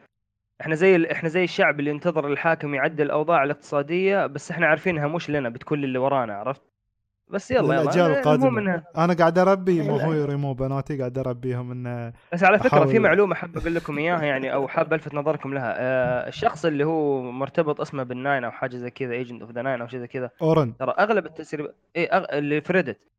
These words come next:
Speaker 1: كل التسريبات، مو
Speaker 2: إيه.
Speaker 1: أغلب، كل التسريبات اللي قالها ترى طلعت صحيحة مية في المية، وهذا
Speaker 2: إيه.
Speaker 1: إن دل، دل على
Speaker 2: مسح
Speaker 1: إنه
Speaker 2: كل،
Speaker 1: اللعبة
Speaker 2: ترى كل،
Speaker 1: ال-
Speaker 2: مسح كل الكلام اللي كان كاتبه، ها؟ مسح حسابه
Speaker 1: إيه،
Speaker 2: كامل.
Speaker 1: بس، بس خلاص كل شيء انحفظ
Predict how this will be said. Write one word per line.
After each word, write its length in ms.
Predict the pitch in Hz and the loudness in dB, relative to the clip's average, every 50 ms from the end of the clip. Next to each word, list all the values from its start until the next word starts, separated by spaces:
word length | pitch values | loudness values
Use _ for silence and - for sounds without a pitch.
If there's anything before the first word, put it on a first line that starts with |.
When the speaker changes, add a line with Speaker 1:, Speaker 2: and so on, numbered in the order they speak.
| _ _ _ _ _ _ _ - _ - | _ _ _ _ _ _ _ -20 _ 2
Speaker 1:
كل 220 | 202 214 226 214 | 2 2 2 2
التسريبات، 640 | 180 170 - - 147 - - 139 143 143 165 147 - | -2 -2 -2 -6 -6 -4 -4 -4 0 0 0 2 2
مو 80 | 165 160 | 4 4
Speaker 2:
إيه. 60 | 160 | 4
Speaker 1:
أغلب، 220 | 139 - 143 123 | 4 4 0 -2
كل 260 | 117 - - 196 196 170 | -2 0 0 0 0 0
التسريبات 680 | 160 - - 143 - 151 143 151 160 165 147 135 156 | -4 -4 -8 -10 -6 -4 -2 2 4 4 4 2 0
اللي 220 | - 135 135 131 131 | -4 -6 -6 -6 -4
قالها 360 | 127 156 170 170 165 147 135 | 0 2 2 2 2 0 -4
ترى 260 | - - 143 135 135 | -2 -2 -2 -2 -2
طلعت 380 | - - 160 165 151 139 127 - | -2 0 0 2 2 2 2 0
صحيحة 480 | - 123 113 - 170 160 - - 127 | -6 -10 -6 -4 -4 -4 -6 -6 -10
مية 220 | 131 151 170 165 143 | -8 -6 -4 -6 -6
في 100 | - 127 | -6 -6
المية، 280 | 127 127 131 123 117 | -8 -8 -8 -8 -8
وهذا 380 | 117 123 151 156 151 147 151 143 | -4 2 4 6 6 6 6 2
Speaker 2:
إيه. 60 | 135 | 2
Speaker 1:
إن 180 | 131 127 120 120 | 0 -2 0 0
دل، 220 | 175 185 165 143 | 0 0 0 -2
دل 100 | 139 156 | -4 -4
على 180 | - - - 175 | -2 2 4 4
Speaker 2:
مسح 220 | 170 - 208 165 | 6 6 4 2
Speaker 1:
إنه 120 | 151 143 | 4 4
Speaker 2:
كل، 60 | 139 190 | 4 4
Speaker 1:
اللعبة 240 | 156 190 180 165 | 6 6 6 4
Speaker 2:
ترى 100 | 160 143 | 4 4
كل، 60 | - 208 | 4 2
Speaker 1:
ال- 120 | 196 202 | 4 2
Speaker 2:
مسح 200 | 196 - 208 - | 0 0 -2 -4
كل 240 | - - 233 226 233 | 0 0 2 2 2
الكلام 460 | 214 180 - - 196 202 202 196 190 | 2 0 2 2 2 4 4 2 2
اللي 120 | 180 165 | 0 -2
كان 180 | - - 170 151 | -2 -2 -2 -2
كاتبه، 340 | - 160 147 - - 139 131 | 0 -2 -2 -2 -2 -2 0
ها؟ 160 | 156 214 233 - _ _ _ _ _ _ _ _ - | 0 -2 -2 -4 _ _ _ _ _ _ _ _ -2
مسح 360 | 151 156 - - 180 - 151 | -2 0 2 2 0 0 -2
حسابه 340 | 139 - - 170 165 147 147 | -6 -2 0 0 0 2 4
Speaker 1:
إيه، 80 | 165 151 | 2 2
Speaker 2:
كامل. 220 | 147 135 120 156 | 2 2 0 -2
Speaker 1:
بس، 60 | 147 - _ _ _ _ _ _ _ _ _ _ _ _ _ _ _ _ _ - | -2 -4 _ _ _ _ _ _ _ _ _ _ _ _ _ _ _ _ _ -12
بس 140 | 170 175 - | -10 -6 0
خلاص 260 | 202 220 233 208 - | 2 2 2 2 2
كل 120 | - 214 208 | 2 0 2
شيء 120 | - 202 | 2 0
انحفظ 320 | 180 - 202 170 147 117 | 0 0 0 0 0 -2